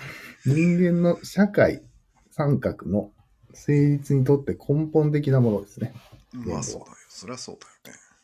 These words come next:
Speaker 1: はい。で、その社会で体とは何か。
Speaker 2: 何？
Speaker 1: 体とは何か。
Speaker 2: あ、体とは身体。
Speaker 1: 身体。
Speaker 2: はい。
Speaker 1: 肉体ね。身体とは、行為の土台になっているもので、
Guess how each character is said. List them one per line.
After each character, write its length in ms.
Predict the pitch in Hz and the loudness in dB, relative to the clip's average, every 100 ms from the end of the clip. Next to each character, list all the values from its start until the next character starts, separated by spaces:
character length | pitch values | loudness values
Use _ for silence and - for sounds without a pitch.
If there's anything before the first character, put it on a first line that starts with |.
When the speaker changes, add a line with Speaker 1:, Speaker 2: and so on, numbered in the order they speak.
| _ _ | _ _
Speaker 1:
は 180 | 85 | -14
い。 140 | - - _ _ _ - - - _ - | -14 -16 _ _ _ -20 -20 -20 _ -2
で、 240 | 226 - _ _ _ | -2 -6 _ _ _
そ 180 | - 180 | -6 0
の 300 | 202 233 240 - | 4 4 2 -2
社 200 | - 226 | -4 0
会 280 | 220 170 | 4 4
で 100 | 147 | 4
体 460 | 147 - 185 226 233 | 2 4 8 10 8
と 100 | 240 | 8
は 100 | 156 | 8
何 240 | 107 92 | 8 2
か。 140 | - - _ _ - - - _ _ _ _ _ _ | -4 -14 _ _ -8 -8 -10 _ _ _ _ _ _
Speaker 2:
何？ 360 | 127 139 151 247 - _ _ _ _ _ _ _ _ _ | -8 -4 -2 -4 -10 _ _ _ _ _ _ _ _ _
Speaker 1:
体 460 | - 139 139 135 131 | 0 4 6 4 4
と 140 | 123 | 2
は 120 | 82 | 2
何 220 | 92 101 | 2 0
か。 180 | - - - | -2 -8 -6
Speaker 2:
あ、 140 | 123 | -6
体 340 | - 135 135 131 | -6 -8 -6 -8
と 140 | - | -10
は 80 | 76 - | -6 0
身 100 | 107 | 0
体。 60 | |
Speaker 1:
身 40 | - | -2
体。 140 | - - _ | -10 -12 _
Speaker 2:
は 100 | 110 | -2
い。 40 | 107 | -2
Speaker 1:
肉 140 | - | 0
体 260 | 110 90 95 | 0 0 -2
ね。 280 | - - - - | -4 -10 -12 -8
身 140 | 95 - | -8 -6
体 280 | - 67 | -8 -10
と 140 | - 107 | -2 0
は、 200 | 101 - _ _ _ _ _ _ | 0 -4 _ _ _ _ _ _
行 340 | - 208 214 127 | -2 2 4 4
為 100 | 85 | 2
の 140 | 73 | -6
土 200 | - 98 | -6 2
台 260 | 120 131 131 | 6 6 6
に 120 | 113 | 2
な 140 | 113 | 2
っ 80 | 110 | -2
て 140 | - - | -8 -12
い 60 | |
る 80 | - | -12
も 100 | - | -14
の 120 | - | -12
で、 260 | 85 92 | -8 -8